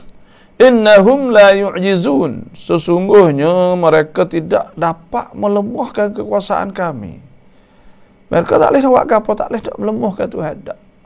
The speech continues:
Eh. Ha, tu. Sebab, "Innallaha ala kulli syai'in qadir."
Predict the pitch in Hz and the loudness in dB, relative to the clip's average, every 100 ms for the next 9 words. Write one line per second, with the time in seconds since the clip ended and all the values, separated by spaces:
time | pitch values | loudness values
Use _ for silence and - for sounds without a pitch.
0 | _ _ _ _ - - - _ _ - | _ _ _ _ -20 -20 -20 _ _ -2
1 | 139 - - - - 95 - _ _ - | -2 -4 -12 -20 -16 -16 -16 _ _ -18
2 | - 101 113 120 131 135 135 131 123 113 | -10 -6 -2 0 2 2 2 0 0 -4
3 | 107 - 104 - _ _ _ _ _ _ | -6 -10 -14 -18 _ _ _ _ _ _
4 | - 135 143 135 127 156 156 131 135 131 | -4 -4 -2 -2 4 4 4 0 -2 -4
5 | 131 131 135 127 120 123 131 220 269 | -4 -6 -6 -6 -6 -6 -4 -4 -4